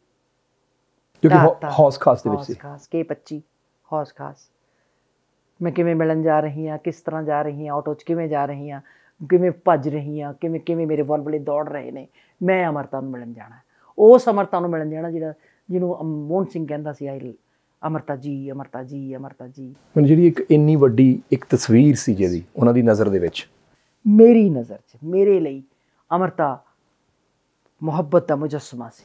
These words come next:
Speaker 1: ਆਹਾ, ਵਾਹ।
Speaker 2: ਮੈਂ ਉਸ ਅੰਮ੍ਰਿਤਾ ਦੇ ਵੱਲ ਜਾ ਰਹੀ ਸੀ। ਮੇਰਾ ਜੀਅ ਕਰਦਾ ਸੀ ਸਫ਼ਰ ਇਹ, ਇਹ, ਇਹ ਖਤਮ ਹੋ ਜਾਏ। ਕਿੰਨੀ ਕੁ ਦੂਰ ਹੋਏ ਦਿੱਲੀ, ਕਿੰਨੀ ਕੁ ਦੂਰ ਹੈ, ਕਿੰਨੀ ਕੁ?
Speaker 1: ਹੂੰ।
Speaker 2: ਤੋ ਮੈਂ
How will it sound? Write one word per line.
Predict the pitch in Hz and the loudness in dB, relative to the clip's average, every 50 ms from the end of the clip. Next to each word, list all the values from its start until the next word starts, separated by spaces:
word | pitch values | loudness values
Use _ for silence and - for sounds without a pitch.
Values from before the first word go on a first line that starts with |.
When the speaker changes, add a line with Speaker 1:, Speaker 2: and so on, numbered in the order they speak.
| - - | 0 4
Speaker 1:
ਆਹਾ, | 139 131 135 131 110 92 - - - 120 | 4 4 6 4 2 0 -2 -6 0 2
ਵਾਹ। | 120 131 117 - - _ _ _ _ _ _ _ _ _ _ _ _ _ _ _ _ _ _ _ _ _ - | 4 4 4 2 -4 _ _ _ _ _ _ _ _ _ _ _ _ _ _ _ _ _ _ _ _ _ -8
Speaker 2:
ਮੈਂ | 165 160 | -4 -4
ਉਸ | 160 165 160 - 151 | -2 -4 -4 -4 -4
ਅੰਮ੍ਰਿਤਾ | 135 143 135 - - 139 135 | -6 -6 -8 -8 -8 -8 -6
ਦੇ | - 127 | -8 -8
ਵੱਲ | 123 135 131 131 | -8 -8 -10 -8
ਜਾ | 123 143 131 127 | -10 -10 -10 -10
ਰਹੀ | 127 123 107 104 98 | -12 -14 -18 -20 _
ਸੀ। | _ _ _ _ _ _ _ _ _ _ _ _ _ _ _ _ _ _ _ _ _ _ _ _ _ _ - | _ _ _ _ _ _ _ _ _ _ _ _ _ _ _ _ _ _ _ _ _ _ _ _ _ _ -6
ਮੇਰਾ | 165 170 165 160 | -2 -2 0 -2
ਜੀਅ | 123 151 165 156 | -2 -4 -6 -4
ਕਰਦਾ | - 156 151 143 156 160 | -2 -2 0 0 -2 -2
ਸੀ | 147 160 | -4 -6
ਸਫ਼ਰ | 151 - 151 135 - 160 143 143 139 _ _ _ _ _ _ _ _ _ _ 180 | -8 -8 -10 -6 -4 -4 -6 -6 -8 _ _ _ _ _ _ _ _ _ _ -2
ਇਹ, | 165 165 160 165 | -2 -2 0 0
ਇਹ, | 175 175 160 156 | 0 0 0 -2
ਇਹ | 160 165 | -4 -6
ਖਤਮ | - - 175 - 185 160 | -6 -6 -4 -4 -4 -4
ਹੋ | 143 143 | -4 -6
ਜਾਏ। | 131 131 | -8 -8
ਕਿੰਨੀ | 127 - 208 214 214 233 | -8 -4 -2 0 0 0
ਕੁ | 208 196 | 0 -2
ਦੂਰ | 214 208 190 | -2 -2 0
ਹੋਏ | 190 190 180 | 0 0 -2
ਦਿੱਲੀ, | 165 175 170 175 170 | -2 -2 -4 -4 -6
ਕਿੰਨੀ | - - 202 226 247 | -6 -6 -6 -6 -6
ਕੁ | 269 226 | -8 -8
ਦੂਰ | 240 208 180 | -8 -6 -6
ਹੈ, | 151 | -8
ਕਿੰਨੀ | 139 - 143 135 123 | -8 -12 -14 -16 -16
ਕੁ? | 110 _ _ _ _ _ _ _ _ - 143 | -18 _ _ _ _ _ _ _ _ -20 -20
Speaker 1:
ਹੂੰ। | 127 107 92 _ _ _ _ _ _ _ _ _ _ _ _ _ _ _ _ _ _ _ _ _ _ _ _ - | -20 -20 -20 _ _ _ _ _ _ _ _ _ _ _ _ _ _ _ _ _ _ _ _ _ _ _ _ -16
Speaker 2:
ਤੋ | 165 147 | -12 -8
ਮੈਂ | 151 151 151 147 135 | -6 -6 -6 -6 -8